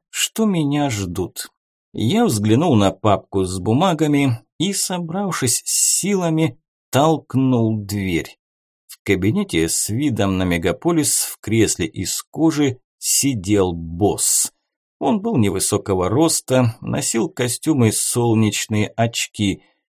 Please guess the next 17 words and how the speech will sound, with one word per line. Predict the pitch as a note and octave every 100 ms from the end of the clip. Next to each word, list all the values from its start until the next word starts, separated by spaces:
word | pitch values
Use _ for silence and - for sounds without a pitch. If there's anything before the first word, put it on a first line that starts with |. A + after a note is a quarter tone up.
| _
Любезно | B2+ G#3 C4+ F#3 G2+
поздоровавшись, | F2+ F#2+ E2 F#2 E3+ F#3+ E3+ D#3 D3+ C3 -
он | A#3 G3
предложил | F3 F3+ C3+ B2 G#2+ C3+
мне | A#2+ A#2 B2
кофе. | - - G2+ F2+ - - G#2+ _ _ _
Я | - G2 D#3+
отрицательно | - G2 - F2 - B2 C3 B2 G#2 G2
замотал | F#2 G2 F#2+ F2+ F#2 F2+
головой. | F2+ G#2 G#2+ G2+ E2+ - _ _ _ -
Босс | F2+ F#2 G#2 - - -
злодейски | F2+ F#2+ G2+ G2+ F#2 E2+ - -
усмехнулся | D2+ C#2+ D#2+ C2 - B2+ D3+ - B2
и | - B2+
потребовал | C#3+ G#2 F2 - G2 G#2 F2+ G2+ G2+ F#2+ - -
папку. | G2+ E2 - - E2+ - _ _ _ _ -
"Вот", | - F2 A2+ F3+ - -